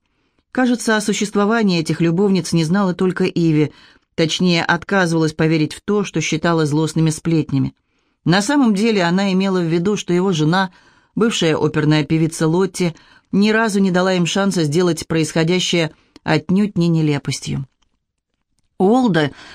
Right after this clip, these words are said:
целовался с каждой женщиной в пределах его досягаемости и, конечно, целовался с Иви, которая, не утерпев, рассказала об этом Сид. Это случилось полгода назад, и теперь она считала,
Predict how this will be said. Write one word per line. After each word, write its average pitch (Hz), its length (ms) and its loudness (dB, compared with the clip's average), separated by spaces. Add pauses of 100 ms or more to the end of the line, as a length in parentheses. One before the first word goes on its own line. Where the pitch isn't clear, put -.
(160)
целовался 240 460 0
с - 60 -6
каждой 208 360 0
женщиной 208 480 0
в 190 60 -8
пределах 170 400 0
его 165 200 2
досягаемости 208 880 2 (300)
и, 233 140 0
конечно, 247 500 2
целовался 196 520 0
с - 120 -6
Иви, 208 220 2
которая, 180 420 0
не 175 120 2
утерпев, 170 600 -2
рассказала 165 540 2
об 151 100 0
этом 160 280 2
Сид. - 380 -6 (520)
Это 165 200 0
случилось 170 460 0
полгода 165 400 2
назад, 170 420 0
и 156 60 0
теперь 170 300 0
она 160 200 2
считала, 175 560 0